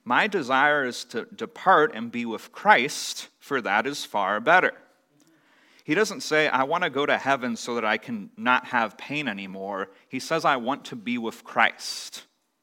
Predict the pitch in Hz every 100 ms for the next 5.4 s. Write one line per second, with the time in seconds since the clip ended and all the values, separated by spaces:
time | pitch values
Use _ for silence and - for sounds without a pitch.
0 | _ _ _ _ _ _ _ _ _ _
1 | _ _ _ _ _ 117 - 208 - 131
2 | 131 110 - 127 156 160 95 117 - -
3 | _ _ - 110 - 151 135 110 117 104
4 | 101 123 131 127 - - 156 151 104 -
5 | - - -